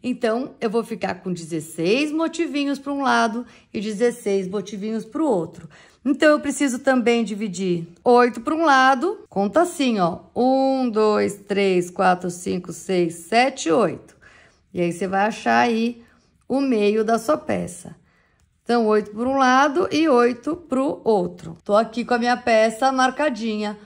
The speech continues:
oito motivos cada parte. Você vai fazer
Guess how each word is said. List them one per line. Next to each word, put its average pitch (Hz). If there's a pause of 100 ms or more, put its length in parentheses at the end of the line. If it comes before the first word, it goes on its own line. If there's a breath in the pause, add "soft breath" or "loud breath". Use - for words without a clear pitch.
(560 soft breath)
oito 226
motivos 233
cada 226
parte. 180
Você 285
vai 320
fazer 277